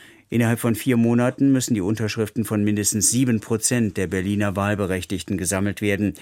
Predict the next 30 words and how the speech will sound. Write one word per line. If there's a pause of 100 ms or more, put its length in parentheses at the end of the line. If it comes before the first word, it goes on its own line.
(280)
Das
sind
derzeit
rund
einhundertsiebzigtausend
Menschen. (440)
Gelingt
das,
würde
ein
Volksentscheid
folgen. (640)
Nach
den
Plänen
der
Initiative
sollen (160)
nach
einer
Übergangszeit (360)
alle
Straßen
innerhalb
des
S-Bahn-Rings, (240)
mit
Ausnahme
der
Bundesstraßen,